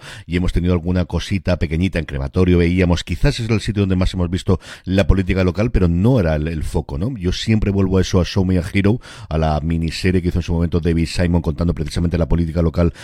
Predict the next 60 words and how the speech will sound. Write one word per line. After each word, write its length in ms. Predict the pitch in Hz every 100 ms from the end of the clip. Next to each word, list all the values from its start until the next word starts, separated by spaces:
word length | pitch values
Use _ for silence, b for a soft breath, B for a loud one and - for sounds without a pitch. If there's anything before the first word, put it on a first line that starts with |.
| B B
en 180 | 90 87
un 80 |
pueblo 260 | 85 87 82
del 180 | 80 80
norte 220 | 85 87
del 100 | 80
estado 240 | 76 -
de 80 | 82
Nueva 180 | 78 76
York, 180 | 80 82
que 40 |
me 80 | 76
parece 340 | 76 78 87 80 B B -
un 140 | 90
acierto 360 | 85 - 82 90
absoluto. 540 | - 85 87 107 -
Y 160 | - 73
aquí, 340 | 76 - 95 - B B -
y 120 | 71
mira 180 | 76 82
que 80 | 82
Sevilla, 320 | - 82 87
que 80 | 71
al 60 |
final, 240 | 71 73 73
pues 160 | -
eso 100 | 71
no 100 | 85
deja 200 | 67 73
de 60 | 71
ser 100 | 73
unas 160 | 73
grandes 260 | 67 76 71
capitales 340 | - 73 76
españolas, 520 | 71 - 73 101 104 85
incluso 260 | 82 82
una 220 | 113 123
cosa 220 | 123 123 123
un 80 |
poquito 340 | 107 104 110 110
más, 220 | 107 - B B
vete 140 | 98 107
a 40 |
Dos 140 | 110 117
Hermanas, 340 | 82 65 65
por 140 | -
ejemplo. 300 | 71 71 67
Yo 120 | 73 87
creo 120 | 107
que 80 | 95
es 60 |
una 100 | 101
cosa 200 | 95 -
en 40 | 107
la 80 |
que 80 | 85
podrías 240 | 80 80 90
contar 260 | 92 95
muchísimas 560 | 90 90 85 87 90 87
cosas 380 | 92 85 104